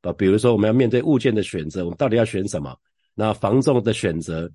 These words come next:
那出价，我们要怎么出价？有非常非常多的细节哈。所以弟兄姐妹，你一定要记得，这是，呃，我们在成都的新堂是神给火把教会一个恩典的记号哈，让每一位神的儿女永远不忘记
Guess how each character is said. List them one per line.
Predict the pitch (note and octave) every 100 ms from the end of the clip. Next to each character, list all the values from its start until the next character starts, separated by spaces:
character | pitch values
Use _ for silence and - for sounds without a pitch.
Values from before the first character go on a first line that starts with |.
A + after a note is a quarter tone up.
| _
那 | G2
出 | G#2 C#3+ C#3+
价， | D3 A#2
我 |
们 | G#2
要 | A#2+
怎 | G2
么 | F#2+
出 | - G#2+
价？ | A#2+ G2 D#2 _
有 | - G#2 -
非 | D#3+
常 | B2+ A2+
非 | B2 A#2+
常 | G#2
多 | G#2 A2+
的 | G2
细 | - - A2
节 | - D#2+
哈。 | E2+
所 | E2 A#2+
以 |
弟 | C3+
兄 | C3+
姐 | F#2+
妹， | A2+ F#2+ - -
你 | G2+
一 |
定 | C#3
要 |
记 | B2 C3+
得， | - F2+
这 | - A2+
是， | A2 G#2+ G2+ _ _ _
呃， | - F#2+ G2 F#2 - _ _ _
我 | G2
们 | G2+
在 | G2
成 | C3 A#2
都 | G#2+ A#2+
的 | A#2
新 | - A#2+
堂 | A2 F#2+
是 | A#2
神 | - G2+
给 | A#2 F#2+
火 | G2
把 | G2+ F2+
教 | A2
会 | F#2+ G2+
一 |
个 | G#2 -
恩 | A#2 A2
典 | F2
的 | D#2
记 | - A2 D#2+
号 | F2
哈， | C#2 D2 - -
让 | - C#3
每 | A#2
一 |
位 | C#3
神 | C#3 B2
的 | B2
儿 | A2+
女 | A#2 G2+
永 | G#2 B2+
远 | A2
不 | - G2+
忘 | A#2+ C3+ A2 F2+
记 | B2 G2